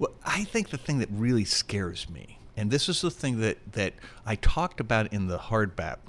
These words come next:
but where in getting to know Shoshana Zuboff, I now have a much deeper understanding of it, is there this massive marketplace in our personal data.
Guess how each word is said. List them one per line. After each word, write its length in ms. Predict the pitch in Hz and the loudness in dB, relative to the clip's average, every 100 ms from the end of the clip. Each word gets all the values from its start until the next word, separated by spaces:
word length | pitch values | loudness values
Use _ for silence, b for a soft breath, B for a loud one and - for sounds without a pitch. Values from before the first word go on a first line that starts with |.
| - - | -16 -6
but 160 | 101 85 - B B | -4 -4 -8 B B
where 320 | 113 113 110 | 0 4 4
in 220 | 104 113 110 | 2 2 4
getting 300 | 123 131 123 | 4 2 2
to 100 | 107 | 2
know 140 | 110 | 2
Shoshana 460 | 104 - - 107 95 | 2 0 2 2 0
Zuboff, 440 | - 107 104 92 98 | 0 0 2 0 0
I 80 | |
now 200 | 92 101 | 0 0
have 100 | 101 | 0
a 60 | 90 | -2
much 260 | 90 92 - | -4 -4 -4
deeper 220 | 101 92 | -2 -2
understanding 480 | 80 - 92 87 78 | -4 -6 -4 -4 -6
of 80 | |
it, 100 | - - B B | -10 -14 B B
is 240 | 113 101 | 2 2
there 240 | 120 117 - - | 2 2 0 -12
this 340 | 113 113 113 | -4 -2 0
massive 800 | 110 110 117 143 170 160 - 101 | 0 2 0 -2 -2 0 0 0
marketplace 1120 | 92 90 90 - - - - 78 - - - - - - - - | -4 -6 -6 -8 -10 -2 -2 -2 -8 -6 -6 -8 -14 -20 -20 -6
in 160 | 110 110 | 0 2
our 180 | 98 90 | 2 0
personal 420 | - 95 - 87 | -2 -2 -4 -6
data. 280 | 85 - - | -8 -10 -12